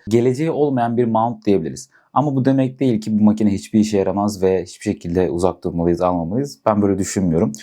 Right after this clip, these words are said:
Bu kamerayı hala alıp hala iyi işler, iyi fotoğraflar, iyi videolar çekebilirsiniz. Bir diğer husus da fiyatı. Fiyatı gerçekten ikinci eli uygun bir makine ve insan şunu da düşünebiliyor. Alternatifleri yok mu? Var. Bu makinenin ikinci versiyonu var.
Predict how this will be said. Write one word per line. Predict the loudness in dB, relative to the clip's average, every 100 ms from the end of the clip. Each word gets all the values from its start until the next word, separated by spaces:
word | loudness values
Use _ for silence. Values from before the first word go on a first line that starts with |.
| -20 -4
Bu | 0
kamerayı | 2 4 2
hala | 2 2 2 0 2
alıp | 0 -2 -8
hala | _ 0 2 0
iyi | 2 2
işler, | 2 -2 -2
iyi | 0 0
fotoğraflar, | 0 0 0 0 -2 -2
iyi | 0 0
videolar | 2 0 0
çekebilirsiniz. | -2 -4 -4 -4 -8 -8 -8 -10 -10 2
Bir | 6 6
diğer | 4 4
husus | 2 0 0 0 0
da | 0
fiyatı. | 2 2 2 -2 -4
Fiyatı | 0 -2 0
gerçekten | 0 -2 -2 -4 -4
ikinci | -4 -2 0 2 2
eli | 2
uygun | 2 2 4 2
bir |
makine | 2 0 0 0 2
ve | 2 0
insan | -4 -2 -2
şunu | -2 -2 0
da | 0
düşünebiliyor. | -2 0 2 2 4 2 2
Alternatifleri | 2 0 -2 -6 -6 -6 -2 0 2
yok | 4 2 0
mu? | -2 0 2
Var. | 0 -2 _ -18 -2
Bu | 0
makinenin | 0 0 -2 -2
ikinci | 0 2 2 4
versiyonu | 2 0 -4 -6 -2 0
var. | 0 -4